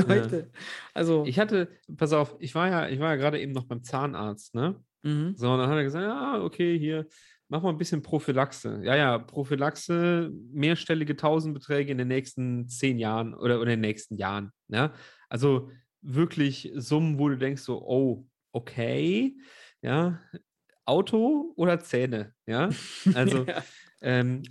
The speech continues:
Speaker 1: alles nur prophylaktisch, ne? Ist keine, ich hab keine gesundheitlichen Probleme oder sowas, ja?
Speaker 2: Mhm.
Speaker 1: Aber da war so, „Okay, warum hab ich jetzt noch mal eine Krankenkasse?“ Ja?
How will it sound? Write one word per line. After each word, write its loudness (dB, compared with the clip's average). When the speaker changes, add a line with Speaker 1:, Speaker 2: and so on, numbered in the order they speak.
Speaker 1:
alles 2
nur 4
prophylaktisch, -2
ne? 4
Ist -8
keine, -2
ich -8
hab -2
keine 0
gesundheitlichen -4
Probleme 0
oder -4
sowas, -8
ja? 0
Speaker 2:
Mhm. -6
Speaker 1:
Aber 0
da -6
war 0
so, -4
„Okay, -2
warum 0
hab 2
ich -2
jetzt -12
noch 0
mal 0
eine -2
Krankenkasse?“ -6
Ja? -2